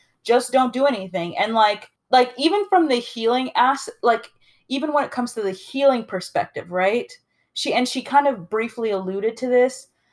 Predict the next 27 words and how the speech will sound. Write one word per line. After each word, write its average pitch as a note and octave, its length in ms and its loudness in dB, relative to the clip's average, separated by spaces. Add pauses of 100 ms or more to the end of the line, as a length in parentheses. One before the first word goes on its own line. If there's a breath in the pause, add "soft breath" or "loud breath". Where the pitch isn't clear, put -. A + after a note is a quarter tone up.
(140)
like, A3 200 2
she's C4 300 -6
not C#4 340 4
gonna C#4+ 200 0
find A3 360 0
the G#3+ 60 -6
healing A3 520 -4
that - 160 -4
she G3+ 200 -12
wants F#3 540 -2
in G#3 120 -6
another F3+ 300 -4
person. - 720 -6
So, A#3 260 4
like, F#3+ 560 2 (260)
and A#3+ 100 2
that's C#4+ 200 2
what C#4 240 -2
exactly A3+ 560 2
it E3+ 100 -6
was B3+ 260 0
for G3+ 120 -10
her. F#3 160 -6
It E3+ 80 -8
was G3 180 -6
like G3 180 -2
she, C4 320 -8